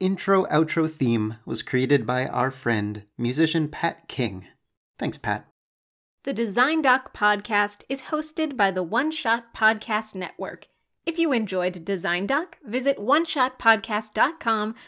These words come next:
Speaker 2: where you'll find other great shows like Backstory.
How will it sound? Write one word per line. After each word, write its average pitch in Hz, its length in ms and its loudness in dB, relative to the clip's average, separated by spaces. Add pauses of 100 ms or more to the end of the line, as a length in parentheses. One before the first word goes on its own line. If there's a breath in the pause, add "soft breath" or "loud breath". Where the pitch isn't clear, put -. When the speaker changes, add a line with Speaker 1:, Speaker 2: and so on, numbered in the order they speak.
(140 loud breath)
Speaker 2:
where 339 120 4
you'll 262 160 2
find 196 440 -2
other 285 180 4
great 269 240 2
shows 208 380 0
like 190 360 -2 (400)
Backstory. 190 840 0